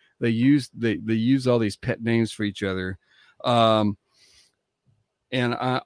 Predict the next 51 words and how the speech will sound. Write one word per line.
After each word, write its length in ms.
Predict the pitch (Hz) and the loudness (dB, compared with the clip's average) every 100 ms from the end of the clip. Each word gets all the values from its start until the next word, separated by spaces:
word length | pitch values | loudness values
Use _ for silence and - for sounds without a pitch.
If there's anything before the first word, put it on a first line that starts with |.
| _ | _
always 460 | 139 170 165 123 - | 2 6 8 6 4
crack 400 | - 123 113 131 | 2 2 2 0
up 140 | 92 | -2
because 260 | 117 123 107 | -2 -4 -4
it 60 | |
seems 280 | 104 143 131 | -4 -4 -2
like 200 | 120 117 | -2 -4
there's 240 | - 107 101 | -2 -2 -4
a 60 | 90 | -10
whole 460 | - 123 135 147 | -2 0 2 2
new 280 | 131 120 120 | 2 2 2
set 440 | - - 123 104 - | -2 -2 0 0 -4
of 100 | 104 | -6
names 760 | 101 110 110 95 90 92 - - | -2 0 0 -2 -6 -10 -12 -8
that 180 | 95 - | -8 -6
they 140 | 101 | -6
call 240 | 101 101 98 | -4 -4 -2
each 100 | 107 | -4
other 180 | 95 | -6
when 140 | 92 95 | -4 -6
he 100 | 98 | -6
calls 460 | - 107 110 107 | -2 2 4 2
her 340 | 117 107 104 104 _ _ - | -4 -4 -4 -6 _ _ -6
or 180 | 107 98 | -4 -2
we 140 | 107 | -2
go 200 | 107 107 | -2 -2
out 140 | 101 - | -2 -6
to 60 | |
dinner 460 | 92 104 101 95 90 _ _ _ | -6 -4 -4 -6 -10 _ _ _
or, 180 | 107 98 82 - | -8 -8 -8 -8
or 180 | 98 95 | -8 -6
whatever. 460 | 98 95 92 92 - _ _ | -6 -4 -6 -8 -10 _ _
Um, 600 | - 113 107 104 101 104 - _ _ | -6 -4 -2 -2 -2 -4 -8 _ _
and, 240 | 147 156 - | -2 -2 -2
and 200 | 151 143 | -2 0
by 140 | 139 165 | 2 2
the 80 | 160 | 4
way, 140 | 147 | 4
guys, 340 | 131 131 127 | 2 2 0
I 60 | 135 | -2
think 240 | 180 185 | -4 -4
your 100 | 143 | -2
wife 380 | 127 120 120 - | 0 0 0 -2
will 80 | 110 | -6
probably 340 | 131 127 110 | -4 -2 -2
really 300 | 98 110 110 | -2 -2 -2
appreciate 500 | 98 110 98 - 90 | -4 -4 -6 -6 -8
that. 180 | 80 76 | -10 -12
Call 240 | - 156 180 | -8 -6 -4
her 100 | 123 | -4
by 400 | 98 92 92 | -2 -2 -4